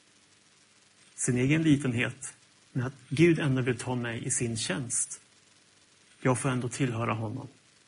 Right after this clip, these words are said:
Det är det heliga livet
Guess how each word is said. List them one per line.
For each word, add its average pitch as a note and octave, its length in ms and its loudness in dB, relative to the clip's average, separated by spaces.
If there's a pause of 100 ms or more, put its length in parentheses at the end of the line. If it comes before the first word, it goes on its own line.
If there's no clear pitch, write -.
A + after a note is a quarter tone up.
(460)
Det C3 160 2
är B2 220 -2 (340)
det B2 120 -4
heliga C3+ 460 6
livet A#2+ 520 0